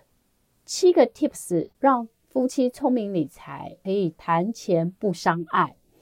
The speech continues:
那这个题目呢，其实就是谈夫妻如何去做财务管理跟做理财规划。其实我觉得很多情侣他们在婚前可能非常的相爱，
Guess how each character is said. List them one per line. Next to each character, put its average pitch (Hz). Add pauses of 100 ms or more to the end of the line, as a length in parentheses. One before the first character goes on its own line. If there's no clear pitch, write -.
(420)
那 330
这 370
个 453
题 226
目 247
呢， 202
其 180
实 180
就 208
是 214
谈 160 (200)
夫 247
妻 220
如 180
何 170
去 175
做 180
财 -
务 185
管 147
理 156
跟 160
做 180
理 135
财 -
规 143
划。 - (320)
其 -
实 302
我 208
觉 160
得 180
很 175
多 233
情 208
侣 185
他 233
们 202
在 233
婚 277
前 180
可 170
能 156
非 208
常 185
的 160
相 196
爱， 185